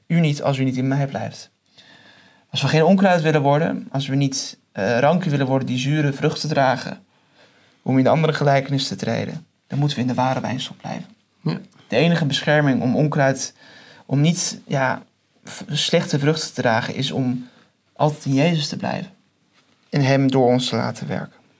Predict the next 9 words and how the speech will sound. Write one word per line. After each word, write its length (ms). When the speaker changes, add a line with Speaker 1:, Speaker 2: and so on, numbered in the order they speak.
Speaker 2:
Mhm. 360
Speaker 1:
Heb 140
je 60
nog 120
andere 220
gedachten 380
over 140
deze 240
les? 280